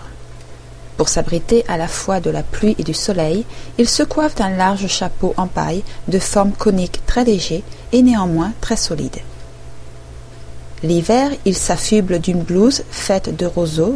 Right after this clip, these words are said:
disposés comme sur les toitures des maisonnettes. Aussi les paysans ne ressemblent-ils pas mal à des chaumières ambulantes. Tous,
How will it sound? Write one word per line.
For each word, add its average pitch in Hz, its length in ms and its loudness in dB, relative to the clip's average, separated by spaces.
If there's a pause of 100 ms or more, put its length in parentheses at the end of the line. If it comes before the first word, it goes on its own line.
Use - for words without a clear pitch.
(100)
disposés 247 580 4
comme 196 240 -2
sur - 160 0
les 208 100 2
toitures 294 420 0
des 254 100 4
maisonnettes. 165 560 -2 (600)
Aussi 220 440 4
les 226 100 2
paysans 156 540 2
ne 220 160 6
ressemblent-ils 170 680 0
pas 151 160 2
mal 147 280 2 (320)
à 233 60 4
des 233 120 6
chaumières 175 460 0
ambulantes. 156 580 -2 (1120)
Tous, 339 340 2